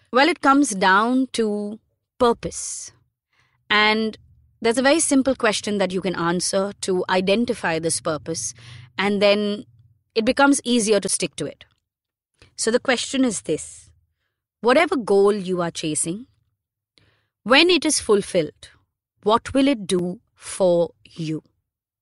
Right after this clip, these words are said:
So for example, if you are somebody who is trying to lose the weight, what will losing weight do for you?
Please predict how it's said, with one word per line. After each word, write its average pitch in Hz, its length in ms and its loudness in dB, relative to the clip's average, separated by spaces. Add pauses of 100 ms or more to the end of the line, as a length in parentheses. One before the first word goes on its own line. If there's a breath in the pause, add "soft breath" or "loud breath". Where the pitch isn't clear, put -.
(580 soft breath)
So - 160 -12
for 226 240 2
example, 190 600 -2
if 202 180 -6
you 208 160 -2
are 220 80 -2
somebody 190 480 -4
who 190 180 -6
is 180 160 -6
trying 180 360 -2
to 190 80 -6
lose 208 500 -4
the - 100 -4
weight, 160 400 -6 (720)
what - 320 2
will 392 180 4
losing 220 580 0
weight 170 400 -2
do 170 220 -4
for 214 220 -6
you? 226 300 -2